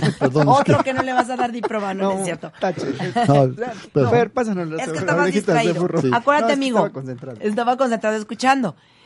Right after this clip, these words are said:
Speaker 2: Porque sus ojitos iban hacia la izquierda y a la derecha.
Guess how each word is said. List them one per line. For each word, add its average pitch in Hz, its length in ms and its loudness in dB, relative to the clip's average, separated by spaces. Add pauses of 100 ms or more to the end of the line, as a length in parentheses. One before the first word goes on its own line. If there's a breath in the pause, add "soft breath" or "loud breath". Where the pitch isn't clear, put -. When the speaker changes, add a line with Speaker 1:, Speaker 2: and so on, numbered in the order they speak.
(280 soft breath)
Speaker 2:
Porque 220 300 0
sus 202 140 -4
ojitos 202 420 -8
iban 202 220 -6
hacia 185 180 -12
la 165 60 -12
izquierda 208 340 -10
y 208 40 -4
a 190 60 -4
la 170 100 -6
derecha. 151 380 -12